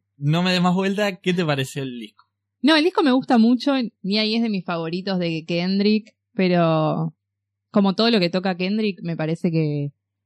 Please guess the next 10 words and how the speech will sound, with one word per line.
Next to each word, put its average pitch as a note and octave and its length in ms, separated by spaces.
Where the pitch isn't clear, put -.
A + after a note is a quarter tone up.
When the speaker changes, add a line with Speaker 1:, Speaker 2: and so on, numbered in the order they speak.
Speaker 2:
que F3 120
tiene F#3 260
un F#3 160
ojo, F#3+ 320
un F3+ 180
oído F3 540
que F#3 120
trasciende F#3+ 480
todo. F3+ 320
Él, E3 400